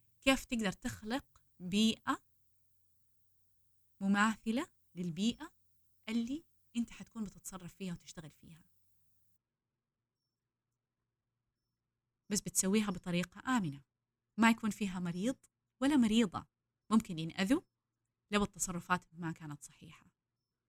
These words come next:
وتقدر إنك أنت تعيد تكوين التصرفات أو تعليم تصرفات جديدة أو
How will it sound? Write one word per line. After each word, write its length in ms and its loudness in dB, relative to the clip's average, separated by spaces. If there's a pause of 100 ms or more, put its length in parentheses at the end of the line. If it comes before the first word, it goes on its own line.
(300)
وتقدر 420 2 (520)
إنك 180 -2
أنت 160 -6
تعيد 440 0
تكوين 680 -8 (920)
التصرفات 800 -2 (260)
أو 80 4
تعليم 360 4
تصرفات 480 0
جديدة 460 0 (1700)
أو 200 2